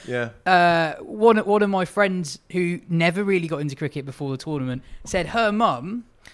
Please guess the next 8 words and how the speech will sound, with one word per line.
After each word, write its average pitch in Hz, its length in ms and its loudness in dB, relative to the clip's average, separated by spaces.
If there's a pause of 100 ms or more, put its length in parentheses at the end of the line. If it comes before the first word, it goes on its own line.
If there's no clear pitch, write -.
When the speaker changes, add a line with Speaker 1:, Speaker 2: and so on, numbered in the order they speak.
(160)
Speaker 2:
would 165 400 4 (120)
ask, 170 440 4
"Is 165 160 0
Livingston 165 420 -4
on?" 117 260 -6
He's 208 120 -4
never 214 240 6
showed 180 480 4